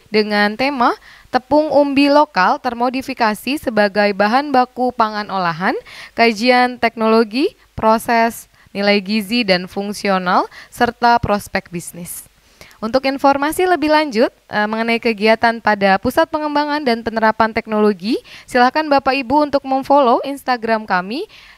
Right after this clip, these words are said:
di at p tiga t dot l p p m dot unsud, dan jangan lupa juga untuk mensubscribe channel YouTube kami dengan nama P tiga T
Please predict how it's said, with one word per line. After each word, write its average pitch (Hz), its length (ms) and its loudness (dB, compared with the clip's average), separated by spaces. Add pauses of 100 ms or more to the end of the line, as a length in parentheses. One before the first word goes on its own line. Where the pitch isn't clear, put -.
di 220 320 -4
at 320 180 0 (480)
p 262 160 0
tiga 277 400 0
t 220 400 -4
dot 190 160 -2
l 196 160 0
p 208 160 -2
p 202 160 -6
m 208 240 -4
dot 196 240 0
unsud, 202 400 0 (320)
dan 220 240 -2
jangan 277 240 0
lupa 294 240 -2
juga 285 320 0
untuk 294 240 -2
mensubscribe 285 760 -2
channel 262 380 -4
YouTube 233 320 -2
kami 208 480 -2 (320)
dengan 202 480 2
nama 240 400 2 (1200)
P 269 240 2
tiga 294 320 0
T 214 160 2